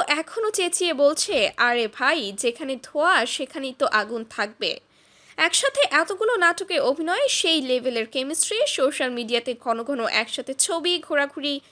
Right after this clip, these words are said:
এগুলো কি সব এমনি এমনি? সব কাকতালীয়? এখন একটাই বড় প্রশ্ন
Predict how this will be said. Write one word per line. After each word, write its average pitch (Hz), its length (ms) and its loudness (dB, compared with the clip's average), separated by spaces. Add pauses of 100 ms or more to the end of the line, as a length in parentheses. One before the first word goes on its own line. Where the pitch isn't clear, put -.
(200)
এগুলো 226 280 0
কি 254 120 -6
সব 247 220 2 (160)
এমনি 226 340 0
এমনি? 659 300 0 (300)
সব 605 220 2 (120)
কাকতালীয়? 349 520 0 (720)
এখন 427 320 4
একটাই 453 380 2
বড় 427 260 2
প্রশ্ন 427 460 0